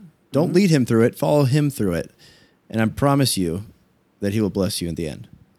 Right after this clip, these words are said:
Speaker 2: Absolutely. And I would say that the thing I've learned in my lifetime is that God never asks you to do something you can do on your own power.
Speaker 1: Yep.
Speaker 2: Because if he did, if he did that, where's the glory gonna go?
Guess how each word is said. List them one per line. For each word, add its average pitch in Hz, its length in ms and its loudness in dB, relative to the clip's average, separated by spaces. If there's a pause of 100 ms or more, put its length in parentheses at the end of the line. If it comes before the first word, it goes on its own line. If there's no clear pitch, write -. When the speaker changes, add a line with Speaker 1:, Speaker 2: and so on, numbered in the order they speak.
(120)
Speaker 2:
Absolutely. 120 680 -8
And 127 120 -6
I 131 100 0
would 143 180 -2
say 127 340 0
that 117 560 -8 (800)
the 143 120 -4
thing 151 280 -6
I've 135 200 -4
learned 135 260 -4
in 120 60 -2
my 117 180 -4
lifetime 123 720 -4 (100)
is 113 260 -4
that 104 280 -6
God 135 300 -4
never 143 360 -4
asks 139 380 -6
you 131 100 -4
to 123 80 -6
do 127 260 -4
something 123 380 -8
you 120 120 -6
can 120 160 -10
do 113 180 -6
on 104 100 -8
your 101 140 -8
own 101 120 -8
power. 98 420 -16 (1160)
Speaker 1:
Yep. - 200 -6 (120)
Speaker 2:
Because 131 640 -2
if 135 200 -8
he 123 100 -6
did, 156 480 -4
if 139 120 -8
he 139 80 -2
did 147 300 -4
that, 120 340 -2 (160)
where's 120 320 -2
the 117 80 -10
glory 113 280 -6
gonna 104 180 -8
go? 95 320 -8